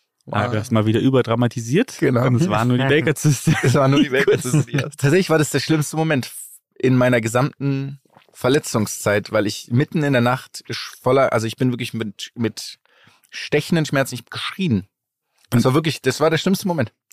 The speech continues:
Speaker 1: Haben,
Speaker 2: Das
Speaker 1: wurde
Speaker 2: war
Speaker 1: das dann
Speaker 2: der absolute Peak.
Speaker 1: punktiert oder was? Dann
Speaker 2: Ja, das wurde dann punktiert, beziehungsweise es ist, also ich hab dann das Bein hochgelegt und die Flüssigkeit läuft dann auch relativ schnell wieder raus.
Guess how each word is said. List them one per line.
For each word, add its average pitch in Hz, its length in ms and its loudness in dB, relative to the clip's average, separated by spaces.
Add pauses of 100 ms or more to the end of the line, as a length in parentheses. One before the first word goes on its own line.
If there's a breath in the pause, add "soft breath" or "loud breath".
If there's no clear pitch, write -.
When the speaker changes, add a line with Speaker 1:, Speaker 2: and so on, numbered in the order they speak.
Speaker 1:
Haben, 113 280 0
Speaker 2:
Das 110 100 -4
Speaker 1:
wurde 110 60 -2
Speaker 2:
war 131 100 2
Speaker 1:
das - 40 -4
dann 113 80 2
Speaker 2:
der 104 40 2
absolute 127 280 0
Peak. 151 140 0
Speaker 1:
punktiert 185 240 4
oder 107 160 2
was? - 340 -10
Dann 113 100 -6
Speaker 2:
Ja, 110 280 4
das 117 180 -2
wurde 123 220 2
dann 127 180 0
punktiert, 139 560 -2
beziehungsweise 120 320 0
es 104 100 -6
ist, 113 140 -10
also 101 160 -2
ich 117 80 -4
hab 123 80 -2
dann 113 140 2
das 98 80 -2
Bein 110 200 2
hochgelegt 135 540 0
und 107 80 0
die 95 80 0
Flüssigkeit - 380 -2
läuft 110 200 2
dann 104 100 2
auch 98 160 -2
relativ 113 380 0
schnell 110 260 0
wieder 95 160 2
raus. 110 380 0